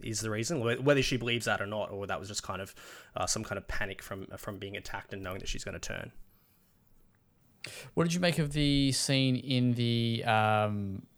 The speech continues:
Speaker 2: hotel? So in, in the, so when Ellie, and it's like,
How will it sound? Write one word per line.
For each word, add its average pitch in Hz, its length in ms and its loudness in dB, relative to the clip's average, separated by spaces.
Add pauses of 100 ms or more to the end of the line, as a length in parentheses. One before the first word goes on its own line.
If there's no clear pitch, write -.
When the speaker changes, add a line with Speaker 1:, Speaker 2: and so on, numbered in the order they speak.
(1120)
Speaker 2:
hotel? 117 440 -2 (2750)
So 107 280 2
in, 117 400 0
in 120 240 0
the, 110 680 4
so 110 220 2
when 107 280 4 (400)
Ellie, 110 320 8
and 107 100 6
it's 104 180 2
like, - 320 -2